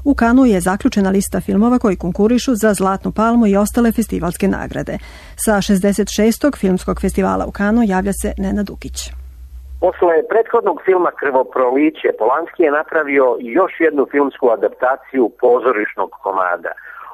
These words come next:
Speaker 2: Ovoga puta još radikalniju u formi, naime, u samo jednom prostoru, prostoru scena jednog pozorišta, radnju vode samo dva lika.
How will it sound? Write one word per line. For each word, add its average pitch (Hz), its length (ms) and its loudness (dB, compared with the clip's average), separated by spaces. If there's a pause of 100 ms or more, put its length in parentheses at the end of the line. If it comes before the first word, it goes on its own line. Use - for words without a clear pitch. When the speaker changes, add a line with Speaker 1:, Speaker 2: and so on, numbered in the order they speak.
(160)
Speaker 2:
Ovoga 160 280 0
puta 247 380 -2 (140)
još 147 360 0
radikalniju 135 880 -2
u 120 200 -4 (120)
formi, 110 460 2
naime, 120 400 0 (500)
u 120 140 0 (140)
samo 190 280 0 (160)
jednom 151 460 0
prostoru, 117 680 -2
prostoru 143 720 0 (180)
scena 143 300 0
jednog 110 360 0
pozorišta, 131 800 0 (200)
radnju 123 380 -2
vode 120 360 0 (200)
samo 120 360 -2
dva 110 380 -2
lika. 95 500 -6